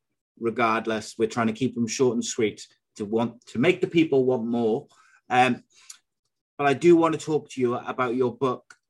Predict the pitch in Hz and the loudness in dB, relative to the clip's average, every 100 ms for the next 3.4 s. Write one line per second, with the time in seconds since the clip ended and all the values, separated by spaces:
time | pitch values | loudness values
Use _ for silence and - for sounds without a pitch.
0 | _ - 127 120 110 127 131 139 123 - | _ -8 -2 -2 -2 -4 0 0 0 -2
1 | 143 127 110 - - 117 127 120 - 107 | 2 2 0 -8 -12 -4 -4 -4 -6 -6
2 | 113 110 127 180 196 196 180 143 117 - | -4 -2 2 4 4 2 -2 -2 -4 -2
3 | 113 110 95 | -8 -6 -10